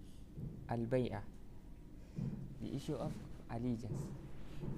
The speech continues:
خطب الرسول صلى الله عليه وسلم يوم الفتح. The Rasul صلى الله عليه وسلم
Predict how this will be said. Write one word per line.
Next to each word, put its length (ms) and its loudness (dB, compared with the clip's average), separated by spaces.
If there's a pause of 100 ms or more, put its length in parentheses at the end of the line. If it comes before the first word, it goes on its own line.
(260)
خطب 320 6
الرسول 380 6
صلى 160 2
الله 300 6
عليه 120 2
وسلم 440 4
يوم 240 6
الفتح. 480 -2 (760)
The 60 0
Rasul 260 0
صلى 180 0
الله 400 2
عليه 360 0
وسلم 800 0